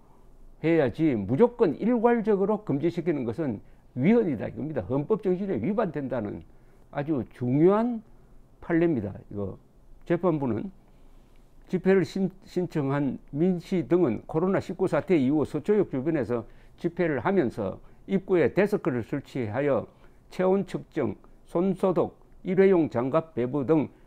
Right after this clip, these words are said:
방역 대책을 마련하여 시행해 왔다.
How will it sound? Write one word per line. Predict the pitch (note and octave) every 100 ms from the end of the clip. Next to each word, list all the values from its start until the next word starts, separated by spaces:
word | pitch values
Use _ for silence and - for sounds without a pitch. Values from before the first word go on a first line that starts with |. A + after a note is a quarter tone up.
| _ -
방역 | G3 F3+ C3
대책을 | - C3 - C#3+ C#3
마련하여 | A2+ C#3 D#3+ C#3+ D#3 D#3
시행해 | - C#3 C#3+ C3 - - - -
왔다. | A#2+ - A2+